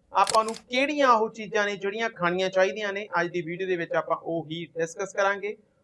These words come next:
ਔਰ ਅਗਰ ਤੁਹਾਨੂੰ ਵੈਰੀਕੋਜ਼ ਵੇਨਸ ਨੇ ਤਾਂ ਵੀ ਇਹ ਚੀਜ਼ਾਂ ਤੁਹਾਡੇ ਤੇ ਅਸਰ ਕਰਨਗੀਆਂ, ਕਿਉਂਕਿ ਜ਼ਿਆਦਾਤਰ ਦੇਖਿਆ ਜਾਂਦਾ ਹੈ ਆਪਾਂ ਨੂੰ ਡਾਈਟ ਨਹੀਂ ਪਤਾ ਹੁੰਦਾ ਵੀ ਆਪਾਂ ਕਿਹੜੀ ਖਾਣੀ ਹੈ। ਜਦੋਂ ਆਪਣੇ ਲੱਤਾਂ ਦੇ ਵਿੱਚ ਖੂਨ ਦਾ ਸੰਚਾਰ ਘੱਟ ਜਾਂਦਾ ਹੈ,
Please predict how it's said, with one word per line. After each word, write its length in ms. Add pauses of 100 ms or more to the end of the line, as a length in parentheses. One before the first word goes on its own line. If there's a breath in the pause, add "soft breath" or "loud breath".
(120)
ਔਰ 400 (240)
ਅਗਰ 200
ਤੁਹਾਨੂੰ 440 (160)
ਵੈਰੀਕੋਜ਼ 580
ਵੇਨਸ 300
ਨੇ 120 (440)
ਤਾਂ 180
ਵੀ 140
ਇਹ 140
ਚੀਜ਼ਾਂ 320
ਤੁਹਾਡੇ 280
ਤੇ 260 (200)
ਅਸਰ 180
ਕਰਨਗੀਆਂ, 400 (560)
ਕਿਉਂਕਿ 280
ਜ਼ਿਆਦਾਤਰ 480
ਦੇਖਿਆ 380
ਜਾਂਦਾ 300
ਹੈ 260
ਆਪਾਂ 300
ਨੂੰ 120 (100)
ਡਾਈਟ 320
ਨਹੀਂ 180
ਪਤਾ 280
ਹੁੰਦਾ 300
ਵੀ 120
ਆਪਾਂ 260
ਕਿਹੜੀ 380
ਖਾਣੀ 380
ਹੈ। 120
ਜਦੋਂ 280 (120)
ਆਪਣੇ 260
ਲੱਤਾਂ 380
ਦੇ 120
ਵਿੱਚ 260
ਖੂਨ 200
ਦਾ 140
ਸੰਚਾਰ 460
ਘੱਟ 300
ਜਾਂਦਾ 280
ਹੈ, 180